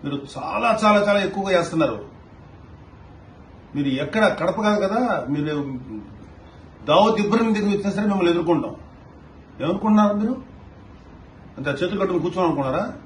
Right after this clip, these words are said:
పిఠాపురంలో ఎవడి మీద చెయ్యి పడిందంటే చెప్తున్నాను, గుర్తుపెట్టుకోండి, ఏమాత్రం బెదిరించినా సరే మీకు మామూలు లెసన్స్ దొరకవు చెప్తున్నాం భవిష్యత్తులో. Be careful. ఏ, మీ, మీ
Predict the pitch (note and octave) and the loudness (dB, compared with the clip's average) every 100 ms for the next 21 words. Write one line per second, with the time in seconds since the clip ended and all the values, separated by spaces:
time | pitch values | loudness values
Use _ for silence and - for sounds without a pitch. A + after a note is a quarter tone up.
0 | - - - - - - - - D#3 F#3+ | -20 -20 -20 -20 -20 -20 -10 -6 4 4
1 | F#3 F#3 F#3 F3+ E3 D#3+ F3 F#3 F#3 F#3 | 4 2 2 4 4 4 2 2 0 0
2 | F#3 F3+ E3+ E3 F#3 E3 F3 F#3 F3+ F3+ | 0 0 2 2 2 0 0 2 0 0
3 | F#3+ F3 - F#3 F3+ D#3 E3+ F#3 D#3+ F3+ | 0 -2 -2 0 2 0 -2 -2 0 0
4 | F#3 A#3+ C#4+ - - - - - - - | 0 -2 -6 -14 -20 -20 -20 -20 -20 -20
5 | - - B2 E3+ G3 G3+ - G3 F3+ F3 | -20 -8 2 4 4 4 2 0 0 2
6 | F3+ D#3+ E3+ E3 F3+ F#3 A3+ - - - | 2 0 0 0 -2 -2 -12 -14 -18 -20
7 | - C#3 E3 D3+ C#3+ D#3+ G3+ G#3+ G#3 F3+ | -12 0 0 2 2 4 6 6 6 2
8 | E3+ A3 - - E3+ D#4+ A3 D3 B2+ A#2+ | 0 -2 -4 0 2 2 -4 -4 -6 -4
9 | C#3+ C#3+ C#3+ G#2+ - - - - B2+ F#3+ | -4 -2 -4 -6 -14 -18 -20 -20 -2 0
10 | G#3 G3+ G3+ E3 F#3 C3+ - - - - | 0 2 2 2 0 -2 -6 -16 -20 -20
11 | - - - - - - - - - - | -20 -20 -20 -20 -20 -20 -20 -20 -20 -20
12 | - C3+ E3+ D3 - - - - - - | -14 0 0 0 -6 -18 -20 -20 -20 -20
13 | - - - - A#2+ B2+ A#2 A#2+ A#2 A2 | -20 -20 -20 -12 -6 -4 -4 -6 -4 -6